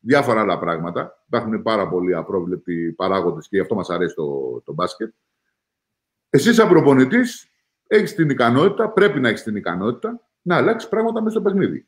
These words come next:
Αν πας έτσι μέσα στο παιχνίδι, ότι αυτό έχω, επειδή ή θα πάω να το δουλέψω, στον παίκτη θα περάσεις κατευθείαν την ανασφάλεια ότι αυτό που του λες δεν είναι αυτό που είναι το σίγουρο, θα πάμε να κερδίσουμε.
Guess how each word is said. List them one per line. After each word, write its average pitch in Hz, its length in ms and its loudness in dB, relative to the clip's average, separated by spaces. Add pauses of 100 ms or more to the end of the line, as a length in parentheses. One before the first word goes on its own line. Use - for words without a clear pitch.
Αν 160 180 2
πας - 480 0
έτσι 151 300 4
μέσα 123 120 -2
στο 127 100 -2
παιχνίδι, 127 280 0
ότι 113 120 2
αυτό 117 280 2
έχω, 117 400 2 (360)
επειδή 113 440 2
ή 139 60 4
θα 123 140 0
πάω 143 100 4
να 143 60 2
το 127 100 8
δουλέψω, 120 600 2 (220)
στον 110 200 -4
παίκτη 185 220 0
θα 196 160 -4
περάσεις 196 680 -4 (100)
κατευθείαν 143 520 -4
την 160 160 -2
ανασφάλεια 190 480 0
ότι 180 140 4
αυτό 156 240 2
που 160 140 -2
του 143 120 -4
λες 202 240 0
δεν 202 160 2
είναι 208 160 0
αυτό 220 240 2
που 208 440 -4
είναι 208 100 -2
το 208 220 8
σίγουρο, 214 300 6
θα 180 100 6
πάμε 214 120 6
να 190 60 2
κερδίσουμε. 202 460 2